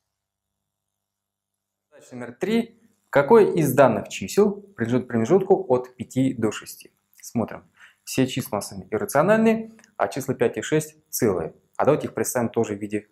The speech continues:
корней. Что такое пять? Пять — это корень из двадцати пяти. А что такое шесть? А шесть — это корень из тридцати шести. И теперь нам нужно найти то число, стоящее под знаком корня, которое между числами двадцать пять и тридцать шесть.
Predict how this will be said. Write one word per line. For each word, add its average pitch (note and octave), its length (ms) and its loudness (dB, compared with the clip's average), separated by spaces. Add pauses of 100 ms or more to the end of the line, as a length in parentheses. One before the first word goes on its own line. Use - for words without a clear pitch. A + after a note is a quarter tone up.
корней. - 460 -6 (260)
Что - 180 -2
такое B2+ 240 0
пять? - 300 -6 (380)
Пять — G3+ 200 4
это C3 140 -2
корень D3+ 300 0
из G#2+ 80 -6
двадцати - 280 -12
пяти. - 340 -20 (300)
А A2+ 120 2
что B2 140 -6
такое F#2 260 -8
шесть? F3+ 380 -2 (120)
А - 140 -8
шесть — F3+ 260 -2
это - 160 -8
корень C#3 280 -2
из - 100 -14
тридцати - 300 -8
шести. - 420 -12 (800)
И B2 80 -2
теперь B2 260 2
нам A#2+ 160 2
нужно A#2 200 0
найти A#2 320 0 (280)
то B2+ 140 2
число, F3 380 2
стоящее - 300 -2
под A#2 120 2
знаком A#2+ 260 -2
корня, F#2+ 260 -8
которое D#3+ 360 2
между C#3+ 240 0
числами B2+ 320 -2
двадцать A#2 260 0
пять C3+ 160 -2
и - 40 -6
тридцать - 200 -14
шесть. - 320 -12